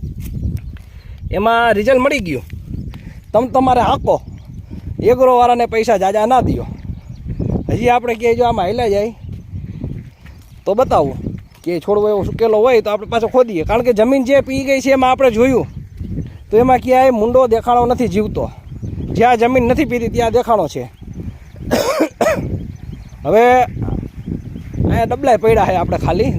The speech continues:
દવાના. એ તમને પાછા હજી એકવાર રિટર્ન બતાવી દો કદાચ. અને આ વીડિયોના ડિસ્પ્લેમાં આપણે આગલો વીડિયોની લિંક મૂકશું, કદાચ જોઈ ના હોય કોઈએ તો.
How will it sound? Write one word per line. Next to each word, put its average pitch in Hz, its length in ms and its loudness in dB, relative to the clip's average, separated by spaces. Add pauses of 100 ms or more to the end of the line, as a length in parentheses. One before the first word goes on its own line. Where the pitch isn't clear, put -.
દવાના. 139 380 -4 (1600)
એ 226 180 2
તમને 220 220 2
પાછા 214 280 2
હજી 233 140 0
એકવાર 240 200 2
રિટર્ન 208 220 -4
બતાવી 196 240 -2
દો 180 80 -2
કદાચ. 233 280 2 (1300)
અને 185 120 0
આ 226 200 4
વીડિયોના 269 320 0
ડિસ્પ્લેમાં 262 760 0 (1000)
આપણે 233 300 2
આગલો 247 300 4
વીડિયોની 254 400 2
લિંક 254 180 0
મૂકશું, - 300 -4
કદાચ 233 220 2
જોઈ 233 260 2
ના 220 100 2
હોય 196 160 2
કોઈએ 175 240 0
તો. 247 180 0